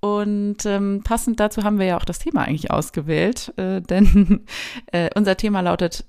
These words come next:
heute Top drei Horrorfilme, aber nicht nur irgendwelche Horrorfilme, sondern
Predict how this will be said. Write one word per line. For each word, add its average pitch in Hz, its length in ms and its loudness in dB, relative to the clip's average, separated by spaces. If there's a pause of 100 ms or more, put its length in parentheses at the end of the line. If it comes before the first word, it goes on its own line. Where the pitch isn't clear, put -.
(100)
heute 170 380 -2
Top - 240 -2
drei 160 200 0
Horrorfilme, 175 500 0
aber 226 160 0
nicht 247 300 -2
nur 247 200 0
irgendwelche 170 680 -2
Horrorfilme, 220 680 2 (480)
sondern 196 760 2